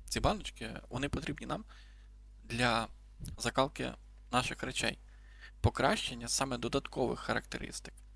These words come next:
Якщо ми візьмемо, наприклад, е, у нас, е, куртка атака, основна характеристика, атака відсоток. Додаткові точність, О З, атака і майстерність.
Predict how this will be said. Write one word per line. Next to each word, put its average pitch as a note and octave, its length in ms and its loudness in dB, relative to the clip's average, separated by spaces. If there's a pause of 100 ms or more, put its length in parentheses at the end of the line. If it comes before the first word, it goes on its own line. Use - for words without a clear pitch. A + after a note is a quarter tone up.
(400)
Якщо B2 240 0
ми A2+ 100 -2
візьмемо, A#2 680 -2 (840)
наприклад, - 440 -2 (100)
е, - 280 -10 (1800)
у - 20 -16
нас, - 500 0
е, - 200 -8 (800)
куртка - 420 -4 (120)
атака, F#3+ 480 2 (920)
основна B2 360 2
характеристика, - 640 -4
атака B2+ 300 4
відсоток. - 540 -4 (580)
Додаткові A2+ 440 0
точність, - 480 0
О A2+ 100 -2
З, B2+ 260 2 (260)
атака - 480 -4 (680)
і - 80 -8
майстерність. - 680 -4